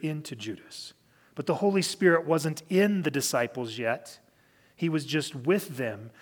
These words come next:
And so Satan moves in to Judas, and we have now the work of Satan working with the fleshly desire of Judas to create this betrayal opportunity where Judas actually is gonna go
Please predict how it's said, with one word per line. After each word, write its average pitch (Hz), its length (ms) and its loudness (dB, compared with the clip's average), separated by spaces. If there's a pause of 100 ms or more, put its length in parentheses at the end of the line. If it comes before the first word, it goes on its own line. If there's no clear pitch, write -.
(200)
And 139 120 -6
so 143 120 2
Satan 143 720 0 (280)
moves 180 540 2
in 160 540 2 (220)
to - 120 -6
Judas, 139 720 0 (300)
and 156 140 -2
we 160 100 4
have 196 340 6
now 151 300 2 (320)
the 143 80 2
work 180 280 4
of 143 140 2
Satan 208 680 2 (600)
working 175 380 2
with 170 200 0
the 160 80 4
fleshly 185 720 0
desire 151 760 4
of 156 280 -2
Judas 156 720 -4 (1400)
to 180 140 0
create 165 580 0
this 160 220 -2
betrayal 175 720 0
opportunity 143 760 0
where 123 120 -4
Judas 151 460 -2
actually 151 360 0
is 147 100 -4
gonna 151 180 -4
go 139 480 -2